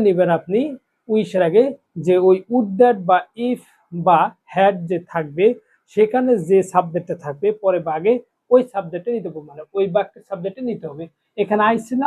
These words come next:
আমরা I নিছি, উইশটা নিছি আমাদের সূত্রের, তারপরে এই সূত্রের উইশটা আমরা নিয়ে নিছি, তারপরে কি লিখছি? would that এর পরের বাকি অংশ, would that-টা আমাদের বাদ যাবে, আর পরে বাকি অংশ যা আছে সব আমরা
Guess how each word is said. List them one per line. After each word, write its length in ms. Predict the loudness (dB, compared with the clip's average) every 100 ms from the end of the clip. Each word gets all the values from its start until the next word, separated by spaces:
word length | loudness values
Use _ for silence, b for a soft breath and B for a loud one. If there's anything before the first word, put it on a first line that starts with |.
| -2
আমরা 160 | 2 2
I 20 | 2
নিছি, 180 | -2 -4 -2 0
উইশটা 340 | 0 -4 -4 -4
নিছি 160 | -2 -4
আমাদের 200 | -4 -8 -4
সূত্রের, 420 | -4 2 4 4 -2 _ _ 0
তারপরে 420 | 2 2 0 -4 -4 -4 _ -4
এই 80 | -2 -2
সূত্রের 360 | -8 -8 -8 -6
উইশটা 320 | -4 -4 -6 -6
আমরা 140 | -4 -2
নিয়ে 160 | -2 -4
নিছি, 180 | -6 -8 -8 _ _ _
তারপরে 360 | -2 -2 -2 -4 -2
কি 80 | -2
লিখছি? 240 | -2 -4 -8 -8 -6
would 200 | -4 -4 -2 2
that 240 | 2 2 -4 -4
এর 80 | -6 _
পরের 300 | -2 2 2 2
বাকি 180 | 0 -6
অংশ, 160 | -20 _ -20 _ _ _ -2
would 180 | 0 4
that-টা 280 | 4 4 0 -2
আমাদের 220 | -2 -2 -2
বাদ 120 | -2 -2
যাবে, 140 | -4 -2 -4
আর 60 | -2
পরে 180 | -2 0 -2
বাকি 200 | -4 -6 -16
অংশ 140 | -16 -4
যা 100 | 0 0
আছে 160 | 0 -4 -4 _ _ -6
সব 140 | -4 0 0
আমরা 200 | 2